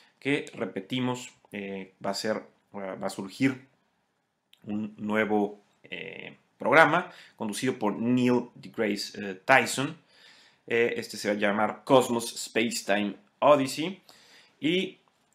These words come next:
bueno, eh, la premiere programada para marzo nueve,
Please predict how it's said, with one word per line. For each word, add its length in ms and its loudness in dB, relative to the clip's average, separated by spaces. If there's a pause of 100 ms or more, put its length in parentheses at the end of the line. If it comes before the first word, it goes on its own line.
(120)
bueno, 400 0 (460)
eh, 360 -10 (180)
la 160 -8
premiere 400 6 (680)
programada 580 2
para 160 -2
marzo 480 -2
nueve, 500 -2